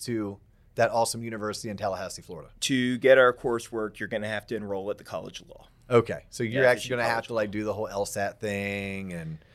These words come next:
Speaker 1: get accepted into law school thing, huh?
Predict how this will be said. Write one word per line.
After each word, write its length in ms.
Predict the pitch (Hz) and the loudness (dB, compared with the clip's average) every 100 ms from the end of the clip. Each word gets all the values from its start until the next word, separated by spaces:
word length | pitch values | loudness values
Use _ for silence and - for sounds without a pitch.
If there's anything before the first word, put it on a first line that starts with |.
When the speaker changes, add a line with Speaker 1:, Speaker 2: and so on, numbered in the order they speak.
| - - | -20 2
Speaker 1:
get 140 | 131 | 4
accepted 500 | 131 - 135 - 123 | 4 2 2 2 -2
into 160 | 117 110 | -2 0
law 360 | 101 101 101 | 4 6 6
school 380 | - - 113 104 | 2 0 0 0
thing, 640 | - 107 101 98 98 98 | -2 -2 0 -2 -4 -8
huh? 300 | 90 101 104 | -2 0 0